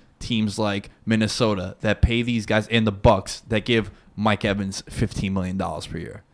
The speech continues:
And then Odell's like, "Yo, come on, son. Come on." Watkins, sixteen million dollars a year. Come on. Come on, fam. Like, what's going on here? You know? So, th-,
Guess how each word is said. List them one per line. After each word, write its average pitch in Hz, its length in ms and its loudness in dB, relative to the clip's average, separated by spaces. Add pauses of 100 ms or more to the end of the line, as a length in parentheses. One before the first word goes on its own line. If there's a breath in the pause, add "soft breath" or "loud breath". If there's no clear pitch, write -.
(400)
And 110 120 2
then 101 100 4
Odell's 101 340 2
like, 95 120 -2
"Yo, 95 140 -2
come 104 160 -2
on, 92 160 0
son. 92 340 0 (580)
Come 104 140 -2
on." 95 200 -2 (320)
Watkins, 107 460 4
sixteen - 420 -2
million 95 200 0
dollars 95 260 0
a 98 40 0
year. 95 120 -2
Come 120 180 2
on. 101 280 6 (160)
Come 120 120 2
on, 113 140 8
fam. 107 340 4 (560 soft breath)
Like, 101 120 2
what's 113 180 6
going 117 240 8
on 113 220 8
here? 92 320 0
You 107 100 2
know? 107 260 4 (380 soft breath)
So, 110 440 6 (680)
th-, - 140 -4